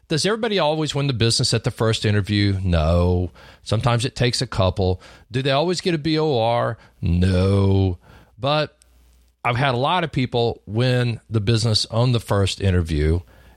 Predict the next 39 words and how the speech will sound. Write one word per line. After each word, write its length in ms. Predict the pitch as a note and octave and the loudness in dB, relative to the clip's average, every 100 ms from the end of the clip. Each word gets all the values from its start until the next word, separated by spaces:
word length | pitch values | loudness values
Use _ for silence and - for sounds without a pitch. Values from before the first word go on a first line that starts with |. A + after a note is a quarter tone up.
| _ | _
and 540 | B2 B2 A#2+ A#2 A#2 A2+ | -4 0 0 2 0 -2
I've 180 | A#2 A2+ | -2 -2
had 200 | B2 A#2+ | 0 2
a 60 | G#2+ | 2
lot 280 | A2 C#3+ | 0 0
of 80 | C#3 | -2
people 260 | C3+ A#2 G#2+ | -2 -2 -2
go 220 | A2+ A2 | 0 0
from 220 | G#2+ G#2+ | 0 -4
getting 480 | G2+ G#2+ G#2 G#2 G2 | 0 0 2 0 0
no 220 | A#2 D3 | 0 0
B 200 | C3 A2 F#2 | 0 0 2
O 320 | F2+ D#2+ D#2+ | 2 2 0
Rs 300 | E2+ F#2+ - - - - - - | 0 -2 -6 -14 -20 -20 -20 -12
to 120 | - | -8
where 480 | A2+ A#2 A#2 A2+ G#2+ | -4 -2 0 0 -2
th-, 340 | - F2+ G2 - | -4 -6 -6 -4
th-, 200 | A2 F#2+ | -6 -2
either 240 | A#2 A2 | 0 0
they 460 | F#2+ F#2 A#2 C#3 D3+ | -2 -2 -2 0 0
or 100 | B2+ | -2
their 220 | A2+ G#2+ | 0 0
agency 720 | G#2 D#3+ C#3+ A#2 - E2+ F2+ F#2 - - - _ - | 0 0 -2 -4 -2 2 2 0 -8 -20 -20 _ -4
are 120 | G#2+ | -2
getting 340 | G#2 B2 A#2+ | 0 0 0
B 160 | G#2+ A#2+ | 0 0
O 180 | A#2 A2+ | 0 2
Rs 300 | A2+ A2 E2+ | 0 -2 -4
well 240 | F#2+ D#3+ | -2 0
over 180 | C#3 G#2+ | 0 -2
fifty 380 | - D#3 D3 A2+ | -2 -4 -2 -2
percent 300 | G#2+ A2 F#2+ | -2 0 0
of 60 | |
the 60 | F2+ | 0
time 360 | G#2+ G#2+ A2 G#2 | 0 0 0 -2
and 180 | A2+ | 0
as 140 | A2+ G#2 | 0 0
much 300 | B2+ C#3+ - | 0 0 0
as 180 | A2 | -2